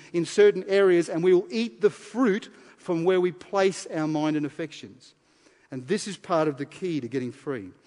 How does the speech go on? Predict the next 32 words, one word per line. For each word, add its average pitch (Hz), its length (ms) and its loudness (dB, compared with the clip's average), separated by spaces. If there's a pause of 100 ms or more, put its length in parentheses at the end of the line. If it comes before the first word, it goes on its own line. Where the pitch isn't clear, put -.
(280)
Number 202 220 2
two, 180 440 0 (640)
well, 170 140 2
firstly, 208 360 6
God 185 260 6
has 165 80 0
given 185 200 2
us 165 80 0
the 160 80 -8
power 170 280 4
of 156 60 -4
free 170 160 -2
will. 160 200 2
Secondly, 196 400 0
God 180 220 4
has 160 120 -2
given 185 240 -2
you 175 160 2
a 160 60 0
sound 180 560 0
mind. 147 580 -4 (800)
A 147 80 -6
sound 190 580 0
mind. 156 320 -2 (200)
Sound 226 380 6
mind 208 280 4
comes 202 240 0
from 202 160 0
the 185 80 2
Greek 190 400 2
word 185 260 4 (240)
sophron. 143 1000 -2